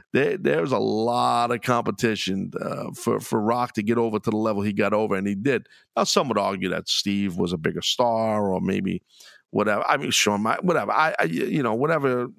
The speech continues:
whatever, whatever. I'm talking about in this deal here, The Rock was a massive star. I'm talking about Hulk Hogan from his era was a massive star. So, so that's what I think on it. I, I do think that, that Hulk, in as far as competing against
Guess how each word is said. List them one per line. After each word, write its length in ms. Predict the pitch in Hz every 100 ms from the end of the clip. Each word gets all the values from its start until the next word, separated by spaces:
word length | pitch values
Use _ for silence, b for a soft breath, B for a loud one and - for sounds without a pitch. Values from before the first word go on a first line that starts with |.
| -
whatever, 360 | - 160 170 147
whatever. 280 | 131 110 87
I'm 240 | 113 147
talking 300 | 143 123 113
about 360 | 107 101 101 - _ _ -
in 120 | 110
this 160 | 117 104
deal 220 | 123 98
here, 400 | 98 95 90 92 b b b b b _ _
The 80 | 98
Rock 320 | 98 104 107
was 80 | 92
a 40 |
massive 440 | 92 98 95 - 82
star. 260 | - 85
I'm 80 | 82
talking 180 | 80 87
about 60 | 85
Hulk 160 | 104
Hogan 300 | - 98 90
from 160 | 85 82
his 220 | 101 85
era 260 | 90 90 85
was 160 | 82
a 40 | 85
massive 380 | 85 82 -
star. 240 | - 80 76
So, 260 | - 80 - - B B B B
so 180 | 143
that's 220 | 160 185 -
what 100 | 143
I 80 |
think 300 | 110 78 71
on 160 | 67 85
it. 60 | 87
I, 240 | 104 123
I 40 | 131
do 220 | 117 135
think 280 | - 120 107
that, 260 | 110 104
that 180 | - 98
Hulk, 320 | - 113 104 - _
in 220 | - 110
as 140 | 107 101
far 200 | 110 104
as 100 | 98
competing 600 | 92 90 - 127 113 110
against 520 | 107 101 98 92 -